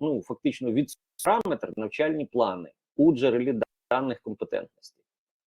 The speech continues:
І от якщо у нас буде, е, відповідність один навчальний план, одна когорта,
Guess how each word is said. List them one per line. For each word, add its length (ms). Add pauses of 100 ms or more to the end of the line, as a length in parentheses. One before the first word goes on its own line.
(280)
І 60
от 140
якщо 340
у 80
нас 220
буде, 360 (540)
е, 200
відповідність 720
один 280
навчальний 460
план, 280
одна 280
когорта, 640